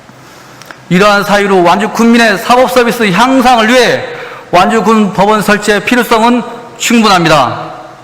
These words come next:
이에 전북 도민과 완주 군민이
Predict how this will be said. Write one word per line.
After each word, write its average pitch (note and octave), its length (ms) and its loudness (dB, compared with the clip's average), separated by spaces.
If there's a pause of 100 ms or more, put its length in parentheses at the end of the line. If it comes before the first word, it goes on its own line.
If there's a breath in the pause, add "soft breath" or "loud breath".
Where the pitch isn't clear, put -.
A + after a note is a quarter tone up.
이에 F3+ 360 0 (320 loud breath)
전북 A3+ 400 -2
도민과 A#3 720 2 (420)
완주 G3 300 0
군민이 A#3+ 600 2